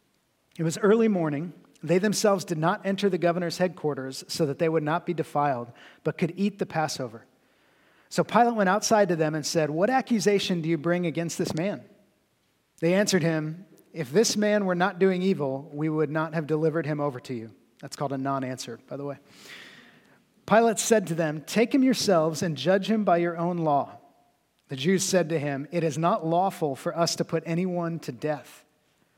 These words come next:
This was to fulfill the word that Jesus had spoken, to show by what kind of death he was going to die.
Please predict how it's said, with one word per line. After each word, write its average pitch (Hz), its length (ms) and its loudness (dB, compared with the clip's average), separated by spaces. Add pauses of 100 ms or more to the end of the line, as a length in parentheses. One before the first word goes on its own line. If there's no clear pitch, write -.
(220)
This 151 200 -2
was 196 140 2
to 202 100 2
fulfill 196 400 0
the 196 120 -2
word 165 260 0
that 151 120 -4
Jesus 156 360 -4
had 180 80 -4
spoken, 127 540 -8 (340)
to 151 100 -6
show 175 300 2
by 151 160 2
what 165 300 -2
kind 185 340 -4
of 165 160 -6
death 165 460 0
he 147 100 -6
was 135 160 -6
going 139 280 -6
to 135 80 -10
die. 120 340 -6